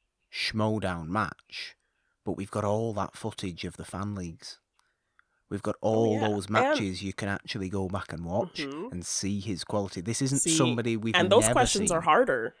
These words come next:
Speaker 1: Those questions
Speaker 2: Yeah.
Speaker 1: were very, very hard. You know, I did love the amount of Harry Potter questions in this particular
Speaker 2: <laughs>
Speaker 1: match. I really, really did. The, the whole challenge situation as well.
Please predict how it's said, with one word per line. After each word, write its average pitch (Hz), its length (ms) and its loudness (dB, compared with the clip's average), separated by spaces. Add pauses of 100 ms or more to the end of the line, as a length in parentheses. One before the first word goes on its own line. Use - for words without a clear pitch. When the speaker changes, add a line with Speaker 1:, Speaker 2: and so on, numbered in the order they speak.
(120)
Speaker 1:
Those 143 200 2
questions 214 440 -2
Speaker 2:
Yeah. - 120 -4
Speaker 1:
were 170 100 2
very, 196 320 6
very 101 260 2
hard. 69 420 -12 (600)
You 156 80 0
know, 123 260 2 (640)
I 143 140 8
did 131 240 2
love 120 360 0
the 113 140 2
amount 104 380 2
of 101 120 -4
Harry 98 280 -4
Potter 98 400 0 (400)
questions 131 680 0
in 117 160 2
this 113 160 0
particular 98 520 -4
Speaker 2:
<laughs> 101 60 0
Speaker 1:
match. - 160 -4
I 113 80 2
really, 110 440 -2
really 92 280 -4
did. 92 220 -6 (460)
The, 131 220 4
the 127 120 4
whole 143 520 2
challenge 135 800 0 (320)
situation 131 640 0
as 117 160 0
well. 117 280 -2